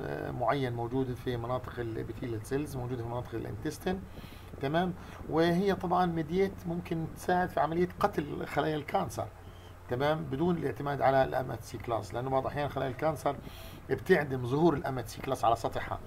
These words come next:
فيقال انه الجاما دلتا بتعمل، آه، يعني في موضوع الديفنس ميكانيزم اجينست تيومر،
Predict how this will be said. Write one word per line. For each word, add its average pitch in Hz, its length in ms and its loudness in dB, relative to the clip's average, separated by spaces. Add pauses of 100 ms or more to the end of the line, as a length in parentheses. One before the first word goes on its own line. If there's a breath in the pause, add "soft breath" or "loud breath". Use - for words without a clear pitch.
(360 loud breath)
فيقال 160 380 6
انه 165 120 0
الجاما 151 260 -2
دلتا 147 300 2
بتعمل، 135 560 6 (380 loud breath)
آه، 127 140 2
يعني 127 420 0
في - 340 -6
موضوع 127 400 2
الديفنس 127 680 -2
ميكانيزم 123 400 -2
اجينست 113 420 -4 (100)
تيومر، 120 300 -4